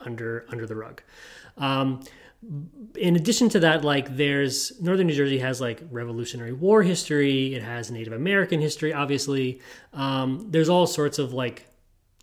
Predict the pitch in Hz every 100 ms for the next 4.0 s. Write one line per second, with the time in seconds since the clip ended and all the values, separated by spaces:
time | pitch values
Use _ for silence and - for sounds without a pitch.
0 | _ _ - 156 143 147 147 165 170 160
1 | 151 147 139 131 131 123 - 123 110 123
2 | 120 135 135 - 123 135 - 147 - 139
3 | 139 139 - 131 139 170 160 143 131